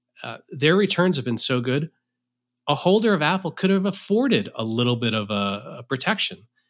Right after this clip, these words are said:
'Cause, I mean, Jay, if, e-, even if you're building it on Apple, obviously you give up a few,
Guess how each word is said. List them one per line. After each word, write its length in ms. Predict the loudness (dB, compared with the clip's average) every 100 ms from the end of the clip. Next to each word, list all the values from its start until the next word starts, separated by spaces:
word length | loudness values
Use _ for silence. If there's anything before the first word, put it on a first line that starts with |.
| _
'Cause, 140 | 0
I 40 | 2
mean, 140 | 2
Jay, 220 | 4 2
if, 100 | 2
e-, 280 | 0 -4 -4 -4
even 220 | -2 2
if 80 | 2
you're 80 |
building 320 | 2 2 2 2
it 80 |
on 160 | 2 0
Apple, 500 | 0 0 -2 -6 -8 _ _ _ _
obviously 340 | -2 0 0 0
you 120 | -2
give 320 | 0 0 2
up 200 | 0 0
a 60 | -4
few, 400 | -4 -2 -2